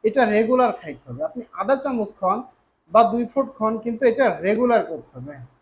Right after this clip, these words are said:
মাঝে মধ্যে রোগ বাড়লেই যে খাবেন উপকার পাবেন, বিষয়টা এমন না। দেখেন, মধু কিন্তু ভালো মন্দ নির্ভর করে মধু গ্রেডের উপরে। আমি আপনাকে দেখাই, আমার হাতে দুইটা মধু, যেটা এই যে দেখছেন,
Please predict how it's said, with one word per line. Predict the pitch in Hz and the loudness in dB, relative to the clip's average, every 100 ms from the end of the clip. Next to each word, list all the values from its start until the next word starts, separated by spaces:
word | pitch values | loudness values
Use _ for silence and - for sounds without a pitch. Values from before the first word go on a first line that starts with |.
| _ _ - | _ _ -2
মাঝে | 185 214 254 | 0 2 0
মধ্যে | 254 226 247 | -2 0 2
রোগ | 214 220 202 185 | 4 2 2 6
বাড়লেই | 214 214 233 | 6 6 2
যে | 220 226 | 0 -2
খাবেন | 226 202 208 202 | -2 -2 0 -2
উপকার | 196 196 202 | -4 -4 -2
পাবেন, | 196 196 196 | -2 -4 -8
বিষয়টা | 175 175 185 190 196 - _ _ _ _ - | -10 -10 -8 -8 -8 -12 _ _ _ _ -14
এমন | 139 127 | -12 -12
না। | 107 - _ _ _ 165 | -14 -18 _ _ _ -2
দেখেন, | 214 247 165 160 | -2 0 -2 -4
মধু | 190 226 | -4 -2
কিন্তু | 220 233 233 | -4 -4 -4
ভালো | - 165 202 | -4 -2 -2
মন্দ | 214 220 214 | 0 -2 -4
নির্ভর | 175 185 185 208 | -4 -2 2 2
করে | 214 214 190 - _ _ - | 0 -2 -4 -8 _ _ -6
মধু | 190 214 | 0 0
গ্রেডের | - 190 208 214 180 | 0 4 4 4 2
উপরে। | 147 135 123 - | -2 -6 -8 -6
আমি | 202 254 | -2 2
আপনাকে | 233 247 233 | 2 0 0
দেখাই, | 196 190 190 214 | 2 2 2 -2
আমার | 214 208 220 | -2 0 2
হাতে | 220 208 | 0 -2
দুইটা | 233 226 185 | -2 0 -2
মধু, | 143 127 117 _ _ _ _ _ _ _ _ _ _ _ _ _ _ _ _ _ | -4 -10 -16 _ _ _ _ _ _ _ _ _ _ _ _ _ _ _ _ _
যেটা | 156 220 247 240 | 4 4 6 4
এই | 220 | 6
যে | 226 | 4
দেখছেন, | 190 202 - 196 | 2 0 -2 -4